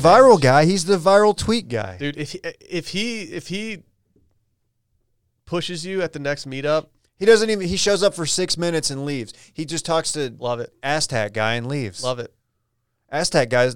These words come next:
Speaker 1: Mark. I'll call him by his name. He just, he's there the whole time. He's,
Speaker 3: You,
Speaker 1: he's
Speaker 3: you're
Speaker 1: we-,
Speaker 3: gonna put some respect on his name?
Speaker 1: he's, he's wearing custom shirts.
Speaker 3: <laughs>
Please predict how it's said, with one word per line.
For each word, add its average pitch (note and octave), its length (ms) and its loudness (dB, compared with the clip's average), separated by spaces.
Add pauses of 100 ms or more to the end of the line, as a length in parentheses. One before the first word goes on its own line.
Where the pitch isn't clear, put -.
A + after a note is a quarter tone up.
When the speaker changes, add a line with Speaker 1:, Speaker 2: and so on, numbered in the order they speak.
Speaker 1:
Mark. B2 460 2
I'll B2+ 140 -2
call C3+ 200 -2
him B2+ 60 -4
by A#2 80 0
his G#2 140 -4
name. G2+ 220 -6 (300)
He E3 80 -10
just, E3 200 -4
he's E3+ 160 -2
there F3 140 2
the D#3+ 100 0
whole D3+ 160 2
time. A#2+ 320 -6
He's, B2 220 -10
Speaker 3:
You, D#3 120 -4
Speaker 1:
he's C#3 80 -6
Speaker 3:
you're D#3 80 -4
Speaker 1:
we-, C#3+ 60 -2
Speaker 3:
gonna D#3 120 0
put D#3+ 200 -6
some D3+ 100 -8
respect C3+ 400 -8
on D3+ 100 -4
his D3+ 140 -8
name? E3 140 -2
Speaker 1:
he's, D#3 180 -2
he's D#3+ 140 0
wearing E3+ 220 0
custom D#3+ 420 -2
shirts. - 520 -4 (380)
Speaker 3:
<laughs> - 200 -20